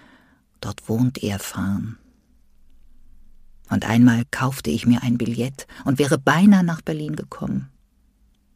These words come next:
Doch dann begab ich mich zum Schalterbrett. Dort hat man das Billett zurückgenommen. Seit einem Jahr,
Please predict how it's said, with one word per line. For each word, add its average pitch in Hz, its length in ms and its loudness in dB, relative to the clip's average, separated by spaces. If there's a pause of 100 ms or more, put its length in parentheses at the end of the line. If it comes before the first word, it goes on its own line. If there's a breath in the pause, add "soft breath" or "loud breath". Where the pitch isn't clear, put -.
(500)
Doch 127 160 -6
dann 151 240 -2
begab 143 300 0
ich 139 120 -6
mich 147 160 -4
zum 135 160 -2
Schalterbrett. 135 760 -6 (480)
Dort 131 180 -4
hat 139 160 -2
man 135 100 2
das 131 160 -2
Billett 135 560 -6
zurückgenommen. 131 840 -4 (2750)
Seit 135 340 -8
einem 180 380 4
Jahr, 170 440 0